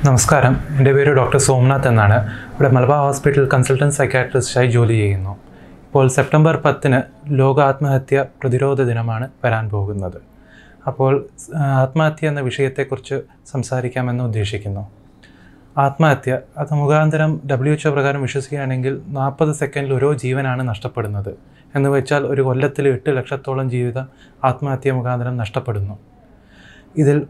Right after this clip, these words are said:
പതിനഞ്ചും ഇരുപത്തൊമ്പത് വയസ്സുകാരുടെ ഇടയിൽ നാലാമത്തെ ഒരു കാരണം മരണത്തിന് വേണ്ടിയിട്ടുള്ളത് ആത്മഹത്യയാണ്.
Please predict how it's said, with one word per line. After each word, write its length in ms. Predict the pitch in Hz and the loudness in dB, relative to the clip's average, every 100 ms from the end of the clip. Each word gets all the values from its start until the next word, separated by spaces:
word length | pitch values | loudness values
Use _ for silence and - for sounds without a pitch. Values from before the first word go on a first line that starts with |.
| 147 | 0
പതിനഞ്ചും 480 | 143 156 156 160 | 2 2 2 2
ഇരുപത്തൊമ്പത് 520 | 151 147 147 151 143 143 | 2 0 0 0 0 0
വയസ്സുകാരുടെ 640 | 139 135 135 143 139 143 | 0 -2 -4 -4 -2 0
ഇടയിൽ 420 | 139 127 135 131 - | 0 0 0 -4 -10
നാലാമത്തെ 640 | 147 135 143 151 156 156 151 | -8 -6 -2 0 -2 -2 -2
ഒരു 100 | 139 | 0
കാരണം 300 | 135 131 139 | -2 -4 -6
മരണത്തിന് 440 | 139 131 135 131 135 | -6 -6 -6 -4 -4
വേണ്ടിയിട്ടുള്ളത് 640 | 127 127 127 120 117 131 131 | -4 -6 -6 -6 -6 -6 -4
ആത്മഹത്യയാണ്. 680 | 117 - 120 - 113 107 | -4 -4 -8 -8 -12 -12